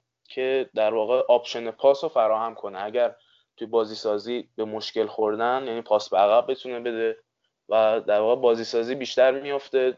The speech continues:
روی گردن این هافبک وسط که و دوتا وینگر و اون فولبک هایی که هستن و اون سیستم در واقع دو مهاجم هم باعث می‌شه که خیلی وقتا اینا بتونن برای هم بازی سازی کنن و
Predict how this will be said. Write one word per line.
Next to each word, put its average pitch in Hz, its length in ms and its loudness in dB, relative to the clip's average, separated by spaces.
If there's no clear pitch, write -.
روی 113 220 -6
گردن 107 460 2
این 123 260 -8
هافبک 135 400 -2
وسط 120 500 2
که 98 300 -4
و 110 320 6
دوتا 104 460 0
وینگر 107 540 0
و 127 220 2
اون 120 120 -8
فولبک 107 380 2
هایی 117 180 0
که 110 120 0
هستن 98 320 -2
و 123 40 4
اون 151 300 2
سیستم 127 680 -4
در 113 280 0
واقع 113 240 2
دو 123 140 4
مهاجم 123 460 0
هم 160 140 0
باعث 131 300 4
می‌شه 151 200 -12
که 147 320 -2
خیلی 139 240 -2
وقتا 131 500 2
اینا 117 140 -4
بتونن 120 380 -4
برای 107 220 6
هم 123 160 0
بازی 107 280 2
سازی 107 320 -2
کنن 123 440 -2
و 110 280 4